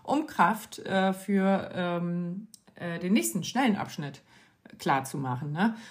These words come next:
Und, ähm, deswegen, also ich habe damit gar kein Problem zu gehen. Man sieht manchmal, äh, in meinen Aufzeichnungen, deswegen nehme ich die Intervalle immer gerne mit rein. Da steht dann so, dass ich halt vierzehn Kilometer in der Siebener Pace gelaufen bin. Da denkt man ja erstmal so: „Hä,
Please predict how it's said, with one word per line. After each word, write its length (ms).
Und, 720
ähm, 880
deswegen, 420
also 180
ich 80
habe 100
damit 220
gar 180
kein 180
Problem 400
zu 140
gehen. 340
Man 180
sieht 180
manchmal, 600
äh, 440
in 100
meinen 220
Aufzeichnungen, 540
deswegen 320
nehme 140
ich 80
die 80
Intervalle 420
immer 200
gerne 220
mit 240
rein. 260
Da 60
steht 240
dann 140
so, 320
dass 200
ich 140
halt 200
vierzehn 300
Kilometer 440
in 60
der 100
Siebener 300
Pace 280
gelaufen 320
bin. 100
Da 100
denkt 220
man 100
ja 80
erstmal 300
so: 180
„Hä, 220